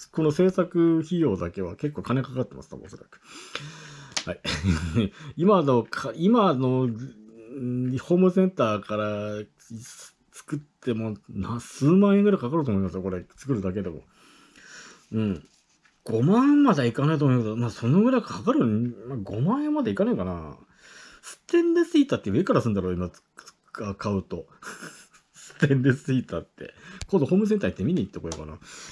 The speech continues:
二メーター、一メーター角でどのぐらいするかって、うん、感じでございますけど。はい。今日はに-、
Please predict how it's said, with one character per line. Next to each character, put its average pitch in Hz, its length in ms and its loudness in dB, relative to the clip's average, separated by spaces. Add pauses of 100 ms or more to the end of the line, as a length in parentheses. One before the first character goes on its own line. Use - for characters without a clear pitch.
(220)
二 107 260 2
メ 151 160 4
ー 160 60 -2
タ 104 80 -2
ー、 92 40 -2
一 95 180 -6
メ 113 100 -2
ー - 20 0
タ 101 80 -6
ー 98 40 -6
角 80 240 -14
で 78 80 -14
ど 95 120 -4
の 117 80 -2
ぐ 113 80 2
ら 113 80 0
い - 20 -4
す 107 100 -10
る 98 120 -8
か - 120 -16
っ - 20 -20
て、 - 200 -20 (280)
う - 40 -14
ん、 71 80 -16 (720)
感 104 200 0
じ 85 80 -6
で 90 80 -8
ご 80 100 -12
ざ - 100 -20
い - 40 -20
ま - 60 -20
す - 100 -20
け - 60 -20
ど。 - 80 -20 (120)
は 107 100 -14
い。 - 40 -14 (400)
今 165 100 4
日 - 40 0
は - 40 -6
に-、 117 380 0